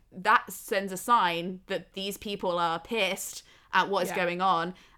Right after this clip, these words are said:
Speaker 1: And do, do you know what I mean? Like, it's, there is a symbolic
Speaker 2: Oh, yeah.
Speaker 1: impact that we can't really measure. If people change their diets, there are other implications of how
Speaker 2: A hundred
Speaker 1: governments
Speaker 2: percent.
Speaker 1: can act, because they're constantly gathering data on what we're doing all of the time. And don't we know
Speaker 2: Yeah.
Speaker 1: it? Can you hear
Speaker 2: Yeah.
Speaker 1: me, Apple?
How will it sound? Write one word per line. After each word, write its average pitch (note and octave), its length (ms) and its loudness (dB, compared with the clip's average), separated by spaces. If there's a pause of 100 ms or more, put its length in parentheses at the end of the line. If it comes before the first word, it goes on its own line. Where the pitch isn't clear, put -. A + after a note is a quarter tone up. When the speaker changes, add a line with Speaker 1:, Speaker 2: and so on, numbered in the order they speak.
Speaker 1:
And F3+ 360 4
do, A3+ 160 -2
do G#3+ 80 -4
you C4+ 40 2
know C4 60 4
what C4 60 4
I B3+ 40 4
mean? B3+ 100 4
Like, G#3+ 140 -2
it's, F3 120 -4 (120)
there G#3 180 0
is G#3 140 -2
a G#3+ 40 -4
symbolic G#3+ 440 2
Speaker 2:
Oh, G#3 40 0
yeah. G#3+ 60 0
Speaker 1:
impact - 320 -2
that - 100 -4
we F#3 80 -2
can't F3+ 280 0
really F3 180 -6
measure. F3+ 340 -4 (200)
If F3+ 120 -6
people F#3 220 -8
change F3 260 -4
their E3+ 120 -2
diets, E3 520 -2 (360)
there F#3 220 2
are E3+ 100 0
other F#3 480 -2 (240)
implications F3+ 580 -4
of F#3 80 -4
how F3 320 2
Speaker 2:
A F#3 60 -6
hundred B3 160 -2
Speaker 1:
governments F3 260 -6
Speaker 2:
percent. F#3+ 220 -12 (180)
Speaker 1:
can F3+ 140 -6
act, - 260 0
because G3 220 -4
they're F#3+ 100 0
constantly F#3 640 -4
gathering F3+ 380 2
data F3+ 360 -2
on E3+ 120 -2
what E3 160 -4
we're E3+ 100 2
doing E3+ 320 2
all F3 180 -2
of F3+ 100 -6
the F3+ 60 -10
time. E3+ 380 -4
And E3 100 -14
don't A3 220 2
we A#3 140 -4
know G#3 120 0
Speaker 2:
Yeah. F#3+ 280 0
Speaker 1:
it? - 40 -14 (140)
Can A3+ 220 -4
you A#3+ 100 0
hear A3 200 4
Speaker 2:
Yeah. D#4 80 6
Speaker 1:
me, G3+ 120 4
Apple? F#3+ 400 4